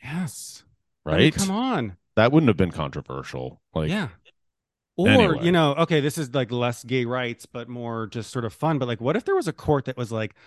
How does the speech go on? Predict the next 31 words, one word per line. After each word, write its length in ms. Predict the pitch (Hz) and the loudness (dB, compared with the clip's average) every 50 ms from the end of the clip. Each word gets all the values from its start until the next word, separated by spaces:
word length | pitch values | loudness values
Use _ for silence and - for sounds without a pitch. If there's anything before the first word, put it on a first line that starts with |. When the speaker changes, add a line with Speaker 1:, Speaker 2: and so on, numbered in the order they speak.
| _ _ _ - _ - | _ _ _ -12 _ 0
Speaker 1:
a 80 | 135 | 0
third 640 | 127 - - - - - 139 127 127 135 139 143 120 | 0 0 -8 -6 0 2 4 6 8 6 6 6 4
hard 280 | 107 120 117 117 107 | 2 2 2 2 0
court, 280 | - - - 123 117 110 | -2 0 0 2 2 2
a 40 | 107 | 0
third 520 | 90 - _ - 120 117 120 120 110 - | -2 -6 _ 2 4 6 6 4 2 -2
clay, 340 | - - - 117 110 110 110 | -14 -10 -4 -2 -2 0 0
and 100 | 110 104 | -2 -2
a 60 | 101 | -4
third 340 | - _ 113 113 107 107 98 | -4 _ -2 -2 -2 -2 -4
grass? 720 | - 110 104 101 98 101 98 - - - - - - - _ _ _ - _ _ _ _ _ _ _ _ _ | -6 -6 -6 -6 -6 -8 -10 -12 -14 -16 -18 -20 -20 -20 _ _ _ -20 _ _ _ _ _ _ _ _ _
Speaker 2:
Well, 140 | 131 139 135 | 8 10 12
remember 460 | 135 143 139 139 143 165 196 202 185 | 12 10 10 10 8 8 8 6 8
when 400 | 151 147 127 120 117 110 104 - - _ _ _ | 8 8 8 8 8 6 4 2 -4 _ _ _
Nadal 640 | 113 110 107 98 104 98 98 104 110 113 113 107 - | 2 2 4 6 6 8 8 8 8 8 6 6 4
and 160 | 95 98 92 | 2 0 0
Federer 400 | - - 104 107 107 90 80 - | 2 2 4 4 4 2 2 0
played 540 | - - - 98 113 135 98 78 123 - - - | -6 -6 -4 -2 -2 -2 -2 -4 -6 -8 -10 -10
that 340 | 156 151 85 80 76 - - _ _ _ _ _ _ _ _ _ _ _ _ _ _ - | -6 -4 -2 -2 -2 -4 -6 _ _ _ _ _ _ _ _ _ _ _ _ _ _ 0
match 580 | 101 98 107 - - 71 - - - - - - _ | 2 4 4 4 2 0 -2 -4 -4 -4 -4 -2 _
on 200 | 98 98 98 92 | 4 4 6 4
a, 140 | 95 92 - - _ - | 4 0 0 -6 _ -8
a 60 | 92 | 0
court 200 | - - 127 123 | 4 4 4 6
that 60 | 92 | 4
was 120 | 87 90 - | 2 -2 -2
half 320 | - - 95 92 90 - | 0 0 0 0 0 2
grass 300 | - 95 90 92 90 - | 2 4 4 4 4 2
and 100 | 90 90 | -2 -2
half 160 | 92 95 95 - | -2 -2 -2 0
clay? 380 | - 127 160 - - - - | -2 -2 0 0 -4 -6 -8